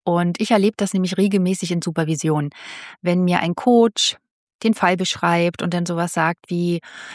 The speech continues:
„Ich komme mit dieser Klientin einfach nicht weiter.“ Ja, dann schauen wir da beide gemeinsam genauer hin. Was passiert da eigentlich in der Sitzung? Was macht der Klient? Was macht der Coach?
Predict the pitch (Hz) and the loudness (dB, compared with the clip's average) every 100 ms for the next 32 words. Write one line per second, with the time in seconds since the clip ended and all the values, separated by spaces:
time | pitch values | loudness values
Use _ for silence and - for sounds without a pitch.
0 | - - - 254 220 196 190 - 170 165 | -14 -6 2 4 4 2 0 -2 -4 -4
1 | 160 - - - - - 143 - 156 _ | -4 -6 -8 -12 -12 -10 -10 -10 -12 _
2 | _ 220 262 202 - 175 175 170 165 160 | _ 0 2 2 2 2 2 2 2 2
3 | 165 160 156 156 160 156 151 151 151 - | 2 0 0 0 -2 -2 -2 -2 -2 0
4 | 247 214 208 - - - - 294 - 220 | 2 4 4 0 -8 -20 -4 -2 0 0
5 | 185 175 156 165 160 - 165 165 156 156 | 0 2 2 2 0 -2 -2 0 -2 -4
6 | - 160 156 165 247 - 190 - 175 - | -4 -2 0 2 0 2 -2 0 -4 -4
7 | 160 147 147 165 240 202 - 180 - 151 | -6 -4 -2 0 0 -2 -2 -4 -2 0
8 | 151 151 156 | 2 2 0